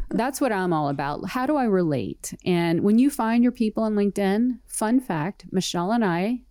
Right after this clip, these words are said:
Speaker 2: met on a comment on someone else's post two years ago. And now,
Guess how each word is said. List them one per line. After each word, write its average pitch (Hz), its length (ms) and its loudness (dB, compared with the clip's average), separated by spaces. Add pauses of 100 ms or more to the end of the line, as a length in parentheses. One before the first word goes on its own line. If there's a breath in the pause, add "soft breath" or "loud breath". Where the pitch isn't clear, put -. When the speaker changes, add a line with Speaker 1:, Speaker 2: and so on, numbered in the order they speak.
(160)
Speaker 2:
met 175 460 -2 (160)
on 170 140 0
a 240 80 -4
comment 277 760 0 (680 soft breath)
on 190 80 2
someone 220 260 0
else's 247 260 0
post - 520 -2 (180)
two - 160 -2
years 220 340 2
ago. - 380 -4 (480)
And 190 300 -2 (260)
now, 196 520 -2